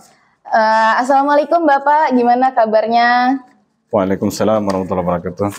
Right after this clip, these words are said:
Speaker 2: Alhamdulillahirrahmanirrahim, sehat walafiat.
Speaker 1: Eh, gimana
Speaker 2: Bisa juga
Speaker 1: puasanya,
Speaker 2: ya.
Speaker 1: masih lancar, Pak?
Speaker 2: Alhamdulillah, mohon doanya.
Speaker 1: Alhamdulillah.
Speaker 2: <laughs>
Speaker 1: Baiklah, syukur alhamdulillah kalau masih lancar.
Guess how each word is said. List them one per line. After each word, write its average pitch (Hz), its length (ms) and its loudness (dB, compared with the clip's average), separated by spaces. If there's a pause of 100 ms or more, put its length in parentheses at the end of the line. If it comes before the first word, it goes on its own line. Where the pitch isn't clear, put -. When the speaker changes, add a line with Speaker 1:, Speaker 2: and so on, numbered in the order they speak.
(600)
Speaker 2:
Alhamdulillahirrahmanirrahim, 101 1040 0 (340)
sehat 98 200 -4
walafiat. 95 480 -2 (600)
Speaker 1:
Eh, 185 360 -2 (160)
gimana 294 320 2
Speaker 2:
Bisa 311 120 2
juga 294 100 2
Speaker 1:
puasanya, 320 340 0
Speaker 2:
ya. - 0 -
Speaker 1:
masih 311 320 0
lancar, 262 480 2
Pak? 320 160 0 (400)
Speaker 2:
Alhamdulillah, 101 920 -2
mohon 107 200 -2
doanya. 101 320 0
Speaker 1:
Alhamdulillah. 185 800 0 (460)
Speaker 2:
<laughs> - 420 -8
Speaker 1:
Baiklah, 190 360 4
syukur 240 200 0
alhamdulillah 233 600 2
kalau 208 200 2
masih 208 200 0
lancar. 202 440 0